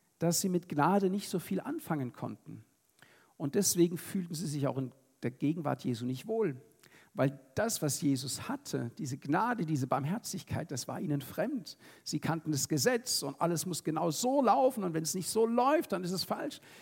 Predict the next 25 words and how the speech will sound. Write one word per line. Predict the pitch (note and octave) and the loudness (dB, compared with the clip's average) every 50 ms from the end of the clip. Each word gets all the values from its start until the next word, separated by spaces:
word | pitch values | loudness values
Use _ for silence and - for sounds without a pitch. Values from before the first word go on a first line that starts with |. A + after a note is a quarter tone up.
| - - - - - _ _ _ _ | -20 -20 -20 -20 -20 _ _ _ _
Und | F#3+ F#3+ G#3 G3 | 0 0 2 2
sie | - G#3+ G#3+ F#3+ | 0 0 2 2
rieben | E3+ G3 B3+ D4 E4 C4 A3 G3+ | 4 4 4 4 4 4 4 4
sich | E3 F3 G3+ G3 - - - - - _ _ _ _ _ _ - | 4 4 2 2 0 -2 -10 -16 -20 _ _ _ _ _ _ -20
daran. | - E3+ D3 C#3+ C3+ C3+ B2 A2+ A#2+ B2 A#2+ A2+ A2 G#2+ G#2+ A2+ A2 - _ _ _ _ _ _ _ _ _ _ _ _ _ _ _ _ - - _ _ | -20 0 4 4 4 4 2 0 0 0 0 0 -2 -6 -8 -10 -14 -18 _ _ _ _ _ _ _ _ _ _ _ _ _ _ _ _ -20 -20 _ _
Das | - C#3+ - - | -2 -2 -2 4
Kindlein, | - C#4 D4+ D4 C4 - F3+ D#3+ F#3+ G#3 G#3 | 8 8 8 8 6 6 8 8 8 6 4
es | G3 F#3+ F3 - - E3+ | 2 0 0 0 0 0
wuchs | G#3 G#3+ - - - | -2 0 -2 -4 -8
auf, | - - D3 D3+ D#3+ E3+ D#3+ - - - _ _ - - - _ _ _ _ _ _ _ _ _ _ _ _ _ _ _ _ _ _ _ _ _ _ _ _ _ _ - | -4 -2 0 2 2 0 -2 -4 -10 -16 _ _ -20 -20 -20 _ _ _ _ _ _ _ _ _ _ _ _ _ _ _ _ _ _ _ _ _ _ _ _ _ _ -6
erfüllt | D3 - - G3+ A3+ G#3+ | -6 2 4 4 4 4
mit | - G#3 E3 - | 2 0 2 4
Weisheit | C3+ B2 D3+ E3 E3 - - E3 E3 D#3+ D#3+ - - - _ | 4 4 4 4 2 0 -2 0 0 0 -2 -4 -12 -16 _
und | - C#3+ C#3+ C#3+ - | -4 -4 -4 -4 -6
Gnade. | - A#2 A2+ B2 B2+ C3 B2+ B2+ B2 A#2+ | -6 -6 -2 0 0 0 0 0 -4 -4
Hier | A2+ - - E3+ C3 C#3 | -4 0 0 0 2 2
haben | G3 G#3 | 2 2
wir | F#3 F#3 D#3+ | 2 2 2
wieder | E3+ D#3+ D#3+ D3+ C#3+ C#3 - - _ _ - _ _ _ _ - | 2 2 2 2 2 0 -4 -16 _ _ -20 _ _ _ _ -6
dieses | D3 C3+ C3 C3+ - - | -6 -6 -4 -6 -6 -8
Kindlein. | - - G3 G3 F3+ - C#3 B2+ C#3 C3+ C3 C3 A#2+ | -4 -6 -6 -4 -4 -4 -2 -2 -2 -4 -4 -6 -6
Mein | C3 D3+ E3 D3+ | -4 -4 -4 -2
Kind, | - - G3 A#3+ A#3 - | 0 2 2 2 2 -2
sei | - - D#3+ E3 | 0 2 2 2
stark | D3 - - - F3+ D#3 E3+ F#3+ G3+ F#3 - | 2 0 0 2 2 4 4 4 2 2 0